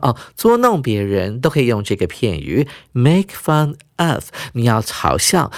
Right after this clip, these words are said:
你要捉弄的对象。愚昧的群众们接着说：“If he were the son of God，假如耶稣是上帝的儿子的话。” Then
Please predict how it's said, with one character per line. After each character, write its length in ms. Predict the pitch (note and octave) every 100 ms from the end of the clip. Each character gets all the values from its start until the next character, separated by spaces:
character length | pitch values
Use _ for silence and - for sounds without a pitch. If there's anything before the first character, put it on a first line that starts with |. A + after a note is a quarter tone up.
| -
你 60 | A#2
要 160 | G#2+
捉 380 | - - C#3+ C#3
弄 220 | D3 D3+
的 160 | A2 E2+
对 260 | - F#3+ F3
象。 380 | - E3 B2+ - _ - - - - -
愚 100 | B2+
昧 160 | G3+
的 200 | A3 D#3+
群 320 | A2+ - G#2+ G#2+
众 200 | F3 D3
们 220 | A2+ -
接 260 | - D3+ F3+
着 140 | G3
说： 500 | D#3 - C#3+ D3 D3+ - - - -
“If 140 | C3 -
he 240 | G3 G#3+
were 340 | F#3 E3+ E3 E3
the 140 | B2+
son 560 | - - - C3 C3 A#2+
of 200 | B2+ A#2 -
God， 460 | A#2 G2 E2 A#1 - - - - - -
假 200 | - C3+
如 180 | C#3 D3+
耶 220 | F#3 A3+
稣 440 | A3 - A#3 A#3 A3+ -
是 220 | - G3
上 340 | A#2+ - G#3 D#3+
帝 160 | D#3+
的 100 | A#2+
儿 280 | - A2 G#2
子 140 | C3 G3
的 60 |
话。” 340 | F3 G3 D#3 - - -
Then 440 | - A#2 C3+ C3